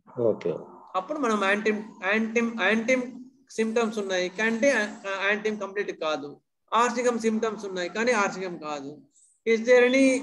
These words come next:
Speaker 2: remedy between two combinations? Antimars. Antimars టూ హండ్రెడ్ ఇచ్చేస్తే తగ్గిపోతుంది. అయితే యాంటీమార్స్ లో మళ్ళీ దాని remedy మెటీరియల్ కూడా ఖచ్చితంగా combination లో కొంచెం మారుతుంది అనమాట. విపరీతమైన మత్తు ఉంటది,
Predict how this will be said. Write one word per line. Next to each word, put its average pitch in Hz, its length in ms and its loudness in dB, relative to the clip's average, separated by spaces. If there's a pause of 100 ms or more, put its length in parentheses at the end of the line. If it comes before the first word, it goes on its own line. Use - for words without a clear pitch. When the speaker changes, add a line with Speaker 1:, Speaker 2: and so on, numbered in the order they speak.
(240)
Speaker 2:
remedy 254 280 0
between 254 340 -4 (120)
two 262 200 -6
combinations? 247 580 0 (500)
Antimars. 175 460 -6 (680)
Antimars 233 460 0
టూ 220 80 -2
హండ్రెడ్ 202 200 -4
ఇచ్చేస్తే 202 280 -14
తగ్గిపోతుంది. 143 480 -12 (340)
అయితే 247 280 6
యాంటీమార్స్ 240 600 2
లో 226 140 0 (720)
మళ్ళీ 254 320 4
దాని 226 300 4
remedy 226 200 0
మెటీరియల్ 220 460 -2
కూడా 226 100 0
ఖచ్చితంగా 220 420 -8
combination 214 400 0
లో 196 40 -4
కొంచెం 185 260 -8
మారుతుంది 180 340 -4
అనమాట. 139 260 -14 (460)
విపరీతమైన 240 720 4 (120)
మత్తు - 380 -4
ఉంటది, 233 320 4